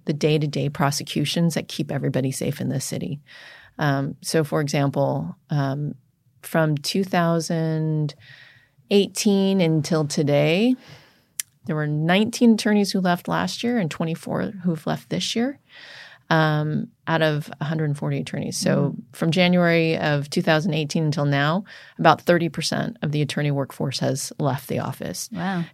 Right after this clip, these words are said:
Speaker 1: And we're not talking about retirements. We're
Speaker 2: Mm-hmm.
Speaker 1: talking about mid-level attorneys to very young attorneys who have left the office because, um, of an inability of the office to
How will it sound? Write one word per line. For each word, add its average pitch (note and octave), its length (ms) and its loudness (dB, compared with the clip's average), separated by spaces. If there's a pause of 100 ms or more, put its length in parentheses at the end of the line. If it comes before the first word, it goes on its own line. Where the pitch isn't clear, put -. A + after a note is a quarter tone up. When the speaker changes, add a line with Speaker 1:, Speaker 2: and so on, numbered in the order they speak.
Speaker 1:
And D3+ 340 2
we're E3 100 0
not D3+ 140 0
talking D#3 260 -2
about F3 160 0
retirements. C#3 640 0
We're F#3+ 140 2
Speaker 2:
Mm-hmm. - 20 0 (100)
Speaker 1:
talking D3+ 260 0
about C#3 480 0 (340)
mid-level F3 460 4
attorneys D#3 560 0
to D#3 120 -2
very D3+ 220 2
young D3 240 2
attorneys C#3 560 -2
who D#3 100 -4
have - 140 -4
left C#3+ 180 -2
the C#3+ 100 0
office C3+ 340 -4
because, - 480 -6 (440)
um, C#3+ 440 -2 (220)
of D#3 120 2
an D3+ 80 2
inability E3 580 2
of D#3 80 0
the E3+ 120 -4
office D3 640 -4
to C#3+ 540 -2